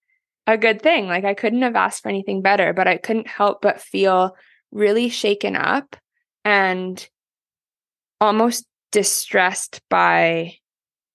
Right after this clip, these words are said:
how perfect it was. And I feel like saying that out loud, like, that might not make sense to anyone. Um, but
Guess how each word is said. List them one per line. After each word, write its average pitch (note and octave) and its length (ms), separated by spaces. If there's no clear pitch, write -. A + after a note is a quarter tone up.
how E3 400
perfect - 640
it - 140
was. - 680
And F#3+ 160
I F#3 80
feel G3+ 200
like G#3+ 140
saying F#3+ 240
that F3+ 200
out E3+ 120
loud, F3 240
like, F#3 160
that - 180
might F#3+ 200
not F3+ 220
make E3+ 220
sense F3+ 360
to - 100
anyone. F#3 580
Um, F3+ 520
but F3+ 360